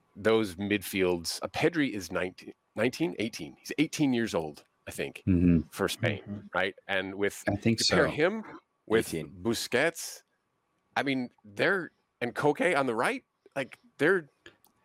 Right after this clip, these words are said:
Speaker 4: They're,
Speaker 1: that
Speaker 4: they're, they're very
Speaker 1: midfield is
Speaker 4: good.
Speaker 1: amazing. Then you got Jorginho, Barella, and Verratti. Like,
Speaker 4: Yeah, that midfield
Speaker 3: Chiesa,
Speaker 4: battle is gonna be
Speaker 3: Chiesa
Speaker 4: insane.
Speaker 3: as well, Insigne.
Speaker 4: Yeah. Italy are talented,
Speaker 3: Yeah.
Speaker 4: man.
Speaker 2: Yeah.
Speaker 1: I just,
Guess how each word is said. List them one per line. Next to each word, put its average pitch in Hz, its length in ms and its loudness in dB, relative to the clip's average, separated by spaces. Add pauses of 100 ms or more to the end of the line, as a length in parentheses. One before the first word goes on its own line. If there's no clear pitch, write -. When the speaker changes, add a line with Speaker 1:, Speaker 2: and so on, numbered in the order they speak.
(420)
Speaker 4:
They're, - 180 4
Speaker 1:
that - 100 0
Speaker 4:
they're, 170 220 2
they're 156 140 -2
very 175 140 4
Speaker 1:
midfield 170 180 4
is 156 80 4
Speaker 4:
good. 151 60 2
Speaker 1:
amazing. 165 240 2
Then 120 100 4
you 117 60 4
got 98 100 2
Jorginho, 120 720 2 (580)
Barella, 117 540 4 (380)
and 101 520 -2
Verratti. 120 520 2 (100)
Like, - 280 -4 (320)
Speaker 4:
Yeah, 73 260 -2
that 82 220 2
midfield 87 140 2
Speaker 3:
Chiesa, 113 180 0
Speaker 4:
battle 73 380 2
is 71 280 -4
gonna 73 120 -4
be 67 140 -4
Speaker 3:
Chiesa - 240 -2
Speaker 4:
insane. 117 220 2
Speaker 3:
as 107 120 -2
well, 110 400 0 (180)
Insigne. 110 480 4
Speaker 4:
Yeah. 78 320 2 (1300)
Italy 123 260 6
are 82 80 4
talented, 82 580 -4
Speaker 3:
Yeah. 67 60 -12
Speaker 4:
man. 65 140 -14 (840)
Speaker 2:
Yeah. 80 320 2
Speaker 1:
I 113 100 0
just, 104 200 -4